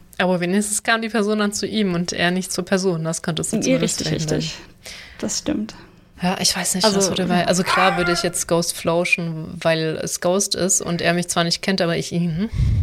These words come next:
Speaker 1: Aber so bei fremden Hunden würde ich das nicht machen.
Speaker 2: Ja, ja, richtig. Ich, ich will es auch nicht. Also ich, ähm, versuche auch gar nicht erst die Hunde anzulocken oder so. Und
Speaker 1: Nee.
Speaker 2: was ich halt ganz furchtbar finde, ist, ich war letztens tatsächlich mit Ghost unterwegs und dann waren da so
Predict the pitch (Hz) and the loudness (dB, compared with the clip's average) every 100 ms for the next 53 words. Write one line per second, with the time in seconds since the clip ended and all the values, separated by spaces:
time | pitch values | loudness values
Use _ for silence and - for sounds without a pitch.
0 | - - 160 156 156 156 156 156 156 151 | -2 -10 -10 -6 -6 -6 -6 -4 -4 -6
1 | - 160 156 160 156 160 - 156 - 156 | -6 -6 -6 -4 -4 -6 -8 -8 -6 -6
2 | 160 - _ _ _ _ _ _ - 190 | -6 -12 _ _ _ _ _ _ -4 -2
3 | 180 175 175 185 185 202 - 190 - 196 | -2 -4 -6 -8 -6 -4 -2 -4 -2 -2
4 | - 185 185 175 170 170 - 175 165 170 | 0 0 0 0 0 0 0 0 0 -2
5 | - - - 214 196 - - - 180 180 | -6 -12 -2 0 0 0 -2 0 0 0
6 | 185 - 180 - - - - - - - | 0 0 0 -2 -12 -16 -20 -20 -20 -20
7 | _ _ - 190 202 - 247 - 175 160 | _ _ -2 2 2 2 2 2 -2 2
8 | 165 165 160 160 - - 180 180 - - | 0 2 0 0 -4 -2 2 2 2 0
9 | 240 202 233 254 - - 214 269 - 220 | 0 2 2 0 -8 -2 0 0 0 -2
10 | - 185 180 214 208 196 190 190 190 - | 0 0 2 0 -2 -4 0 2 2 0
11 | 214 214 - 196 - 185 165 170 - 220 | -2 0 -2 0 0 0 2 0 0 0
12 | 208 208 - - - - - 208 196 208 | 0 0 -4 -18 -18 -12 -2 0 2 2
13 | 202 190 185 185 | 2 2 2 2